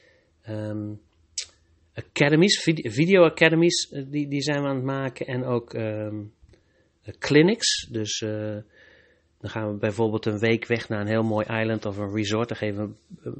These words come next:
eh, eh, een kliniek die allemaal met deze nieuwe manier van ondernemen te maken hebben. Daar kun je je voor inschrijven of opgeven of meer informatie over verschaft krijgen. En dan zie ik jullie wel in de mooie restaurants, hotels, resorts, maar definitief op de mooie stranden van de wereld.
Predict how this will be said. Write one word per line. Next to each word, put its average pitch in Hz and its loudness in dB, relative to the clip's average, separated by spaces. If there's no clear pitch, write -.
eh, 117 -6
eh, 110 -6
een 107 -6
kliniek 123 2
die 117 2
allemaal 117 4
met 113 -2
deze 117 4
nieuwe 131 6
manier 117 4
van 117 0
ondernemen 113 0
te - 2
maken 127 4
hebben. 131 2
Daar 139 -2
kun - 4
je 147 2
je 131 0
voor 131 2
inschrijven 117 0
of 104 -6
opgeven 113 0
of 107 -4
meer 117 2
informatie 113 -2
over 110 0
verschaft - 0
krijgen. 117 0
En 127 -6
dan 123 4
zie 165 4
ik 233 -2
jullie 120 6
wel 107 0
in 151 2
de 135 2
mooie 131 2
restaurants, 120 -2
hotels, 196 0
resorts, 139 2
maar 113 0
definitief 139 0
op - -10
de - -10
mooie 110 -6
stranden 104 -6
van 104 -6
de 107 -6
wereld. 90 -14